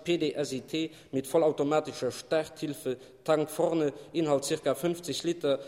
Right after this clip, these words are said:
Batterie zwölf Volt Strich fünfundvierzig A H unter dem Fahrersitz,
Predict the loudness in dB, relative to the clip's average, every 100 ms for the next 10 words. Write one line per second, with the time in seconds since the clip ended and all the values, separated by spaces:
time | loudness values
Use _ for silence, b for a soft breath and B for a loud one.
0 | B 0 0 0 -2 -2 -4 2 2 4
1 | 4 4 0 -4 -4 -2 -2 0 0 -2
2 | -4 -4 -4 -2 0 4 4 2 -2 -2
3 | 0 0 0 0 2 2 0 -4 -8